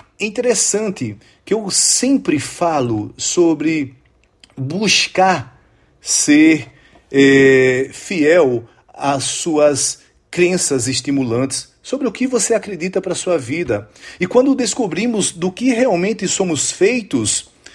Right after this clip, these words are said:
passamos, em alguns momentos, a duvidar.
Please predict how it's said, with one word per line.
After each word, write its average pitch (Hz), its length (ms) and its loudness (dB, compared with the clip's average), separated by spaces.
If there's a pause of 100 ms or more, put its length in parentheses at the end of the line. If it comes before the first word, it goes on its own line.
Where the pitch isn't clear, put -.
(220)
passamos, 226 720 0 (320)
em 214 120 -2
alguns 233 400 2
momentos, 196 720 0 (280)
a 214 120 4
duvidar. 220 1000 2